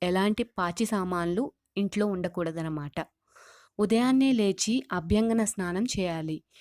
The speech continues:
తల స్నానం చేసే ముందు తలకు నూనె రాసుకుని, తలారు స్నానం చేసి, ముఖానికి పసుపు రాసుకుంటే దానినే అభ్యంగన స్నానం అంటారు. అలాగే ఆ తల్లి మన ఇంటికి విచ్చేయాలంటే ఇల్లు పరిశుభ్రంగా ఉండాలి.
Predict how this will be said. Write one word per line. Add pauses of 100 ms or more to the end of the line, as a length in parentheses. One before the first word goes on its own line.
(300)
తల
స్నానం
చేసే
ముందు (400)
తలకు
నూనె
రాసుకుని, (400)
తలారు
స్నానం (100)
చేసి, (140)
ముఖానికి
పసుపు
రాసుకుంటే (380)
దానినే
అభ్యంగన
స్నానం
అంటారు. (840)
అలాగే (240)
ఆ
తల్లి
మన
ఇంటికి
విచ్చేయాలంటే (200)
ఇల్లు
పరిశుభ్రంగా
ఉండాలి.